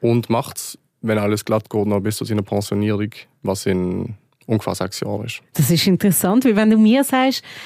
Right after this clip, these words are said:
Speaker 2: Berufsgattungen, die viel mit Menschen zu tun haben, dann würde mir jetzt Kioskverkäufer nicht gerade in den Sinn kommen.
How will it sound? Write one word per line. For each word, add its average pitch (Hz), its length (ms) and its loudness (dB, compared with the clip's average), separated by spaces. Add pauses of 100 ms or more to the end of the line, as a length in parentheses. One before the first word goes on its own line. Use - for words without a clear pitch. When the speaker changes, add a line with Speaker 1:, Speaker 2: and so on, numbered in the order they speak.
(480)
Speaker 2:
Berufsgattungen, 269 1900 2 (140)
die 185 160 4
viel 240 260 4
mit 220 180 6
Menschen 233 520 2
zu - 140 -8
tun 247 360 4
haben, 202 320 2 (180)
dann 220 240 2
würde 233 260 4
mir 294 140 6
jetzt 247 200 0
Kioskverkäufer 202 1000 2
nicht 180 520 2
gerade 165 460 0
in 170 100 4
den - 20 2
Sinn 165 300 2
kommen. 156 280 0